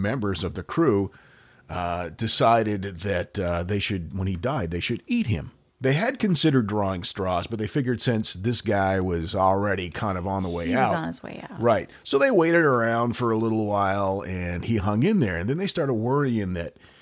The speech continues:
Speaker 1: you know, he was gonna get diseased. Uh, so they just, you know, hurried the process along, shall we say.
Speaker 2: Yeah.
Speaker 1: They stabbed him in the neck with,
Speaker 2: Oh.
Speaker 1: like, a, like a penknife. And then the three men devoured him. They were rescued a few days later. The guy's name they ate?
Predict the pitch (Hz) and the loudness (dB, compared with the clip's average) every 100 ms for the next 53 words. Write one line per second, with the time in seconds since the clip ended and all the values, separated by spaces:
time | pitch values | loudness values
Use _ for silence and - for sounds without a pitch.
0 | _ - 113 113 98 110 98 92 71 82 | _ 0 2 4 2 0 0 -2 -6 -6
1 | 80 95 117 117 117 117 - - - - | -4 -2 0 2 0 -2 -4 -12 -16 -14
2 | 85 - - 151 123 120 113 110 - - | -8 -2 4 8 8 8 4 4 0 -4
3 | 101 131 92 65 - 135 101 90 - 113 | -8 -4 -4 -4 0 2 2 -2 2 2
4 | 90 98 85 101 107 101 85 80 104 80 | 4 2 0 2 4 4 2 -2 -2 -2
5 | 73 71 92 78 65 - 87 160 - 98 | -2 -4 -4 -4 -6 -10 -10 -10 -10 -6
6 | 92 - - 104 101 101 98 87 87 90 | -2 0 2 2 0 -2 -2 -2 -2 -2
7 | 78 - - - _ - - 196 110 101 | -2 -6 -16 -18 _ -20 -16 -6 -4 -2
8 | 104 95 87 85 76 - _ - 82 - | -2 -2 -2 -4 -6 -12 _ -10 -8 -4
9 | - 110 110 110 113 110 - _ _ - | 0 2 4 4 2 -2 -8 _ _ 2
10 | 139 135 113 139 120 107 101 92 87 92 | 4 4 2 4 6 6 4 0 -2 -2
11 | 85 85 82 82 71 - - - - - | 0 -2 -4 -6 -8 -12 -20 -20 -14 4
12 | 147 147 135 120 127 110 92 113 95 95 | 8 10 10 8 6 4 6 4 4 4
13 | 90 95 92 85 71 - _ 131 120 180 | 2 0 -2 -2 -4 -10 _ 2 6 8
14 | 165 131 156 151 143 143 139 147 | 8 6 6 8 8 8 6 4